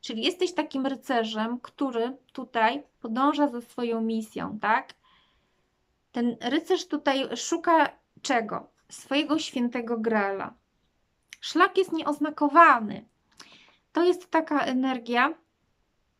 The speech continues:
która mówi o tym, że aby znaleźć to, czego szukasz, ty też musisz wkroczyć w najmroczniejszy las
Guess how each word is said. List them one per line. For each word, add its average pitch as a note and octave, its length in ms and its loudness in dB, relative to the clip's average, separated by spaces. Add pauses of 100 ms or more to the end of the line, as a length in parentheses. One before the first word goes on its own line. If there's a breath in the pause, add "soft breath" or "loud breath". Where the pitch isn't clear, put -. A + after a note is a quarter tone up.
(440)
która D4 340 2
mówi B3+ 300 -4
o A#3+ 120 0
tym, A#3+ 200 -2
że A#3 140 -6
aby A3+ 200 -4
znaleźć A#3+ 520 0
to, D4 220 6
czego A#3 280 -6
szukasz, A#3 680 -2 (440)
ty B3 100 -10
też A#3+ 760 2 (1200)
musisz B3 480 0
wkroczyć C4+ 580 0
w A3+ 80 -2
najmroczniejszy C4 1000 0
las A3 460 4